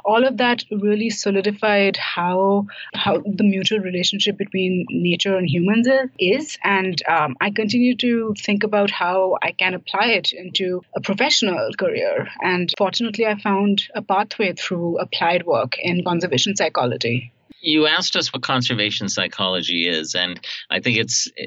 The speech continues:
Speaker 2: important to sort of mention that it's not that old a discipline. We're really on about eighteen years since the first ideas started to form. Conservation psychology is the study of the human mind and mental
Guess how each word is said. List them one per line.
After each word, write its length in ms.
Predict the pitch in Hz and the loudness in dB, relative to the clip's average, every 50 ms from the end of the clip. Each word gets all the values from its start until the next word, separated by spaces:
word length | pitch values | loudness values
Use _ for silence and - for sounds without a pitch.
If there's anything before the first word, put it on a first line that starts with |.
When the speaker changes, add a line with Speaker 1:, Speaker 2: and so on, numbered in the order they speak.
| - - | -8 -6
Speaker 2:
important 500 | 107 107 104 104 - 127 113 110 107 104 | -4 -4 -2 0 0 0 0 0 -2 -2
to 220 | 110 104 98 90 87 - - - - _ _ _ | 0 0 0 -2 -4 -8 -12 -14 -14 _ _ _
sort 160 | - - 113 104 | -2 -2 0 0
of 60 | 92 | 2
mention 480 | 98 104 110 113 113 113 - 107 98 | 2 2 2 2 2 0 0 0 0
that 120 | 92 92 92 | -2 0 0
it's 300 | 95 92 - - - 101 | -2 -2 -2 -4 -2 0
not 300 | 104 110 127 135 123 - | 0 0 0 0 -2 -2
that 240 | 117 113 113 - - | -2 0 0 -2 -2
old 240 | 98 98 98 87 | -2 -2 -2 -2
a 40 | 90 | -2
discipline. 680 | 87 - 90 85 - - 95 87 - 87 82 80 82 - - - - - - | -4 -4 -4 -4 -2 -4 -6 -6 -6 -6 -6 -6 -6 -6 -6 -10 -10 -10 -6
We're 180 | 101 107 107 101 | -4 -2 -2 0
really 380 | 98 120 120 120 117 113 107 | 0 2 2 2 2 2 2
on 160 | 104 104 98 | 2 2 0
about 360 | 101 92 95 92 95 92 - - - | 0 -2 -2 -2 -2 -2 -4 -4 -2
eighteen 460 | 95 98 98 95 - - 104 98 95 | -2 -2 -2 -2 -2 0 0 0 0
years 400 | 95 98 98 104 107 107 98 - | 0 0 0 0 0 0 0 0
since 240 | - 98 92 - - | 0 0 -2 -2 -4
the 80 | 92 | -6
first 380 | 92 - 104 101 98 - - - | -4 -2 -2 0 0 0 -2 -2
ideas 680 | - 87 87 87 82 - 87 87 90 101 117 131 123 - | -2 -2 -2 -2 -2 -2 -2 0 2 2 2 2 0 0
started 360 | - - 143 143 139 143 131 | 0 0 0 0 0 -2 -2
to 80 | 151 | -4
form. 460 | 135 - - 139 139 143 147 151 156 - - - - - - _ - _ | -6 -2 -2 0 0 2 0 -2 -4 -6 -10 -16 -18 -18 -20 _ -10 _
Conservation 500 | - 175 175 - - 196 190 - 190 160 | -2 -2 0 0 0 0 0 0 -2 -2
psychology 920 | - 160 127 123 - - 135 131 123 127 131 113 101 104 101 95 90 82 71 | -2 -2 -2 -2 -4 -4 -2 0 0 2 0 0 0 -2 0 0 0 0 0
is 160 | 92 95 92 | -2 -2 -4
the 120 | - 98 95 | -4 -2 -2
study 420 | - - - 113 113 117 120 113 | -2 0 0 0 0 2 0 0
of 120 | 107 92 85 | 0 -2 -2
the 100 | 95 87 | -4 -4
human 360 | - - 123 123 117 110 107 | -2 0 2 2 2 2 2
mind 400 | 101 95 98 101 110 117 117 104 | 2 4 4 4 4 2 2 2
and 160 | 104 98 92 | 2 0 0
mental 340 | 95 98 104 101 - - | 0 0 -2 -2 -4 -6